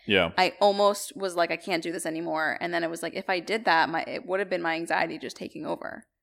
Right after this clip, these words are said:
Speaker 1: Yeah.
Speaker 2: You know?
Speaker 1: Yeah. Well, it sounds like this is not a lesson learned the hard way. It sounds like this is a lesson that could have
Speaker 2: Yeah.
Speaker 1: been learned the hard way. Um,
Speaker 2: Don't
Speaker 1: if she
Speaker 2: self-sabotage yourself.
Speaker 1: Yeah. Yeah.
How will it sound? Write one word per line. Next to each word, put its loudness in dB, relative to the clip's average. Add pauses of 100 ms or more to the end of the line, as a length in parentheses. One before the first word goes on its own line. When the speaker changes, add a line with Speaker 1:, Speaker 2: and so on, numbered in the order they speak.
(140)
Speaker 1:
Yeah. -6
Speaker 2:
You -12
know? -6 (440)
Speaker 1:
Yeah. 6 (320)
Well, 12
it 2
sounds 4
like 4
this 4
is -2
not 2
a -2
lesson 0
learned -2
the -4
hard -2
way. -4 (160)
It -16
sounds -2
like 2
this -2
is -4 (600)
a 4
lesson 4
that -4
could 4
have -2
Speaker 2:
Yeah. -2
Speaker 1:
been 0
learned -2 (200)
the 0
hard -4
way. -6 (480)
Um, 0
Speaker 2:
Don't -6
Speaker 1:
if 8
she 0
Speaker 2:
self-sabotage -4
yourself. -6 (1160)
Speaker 1:
Yeah. -12
Yeah. -8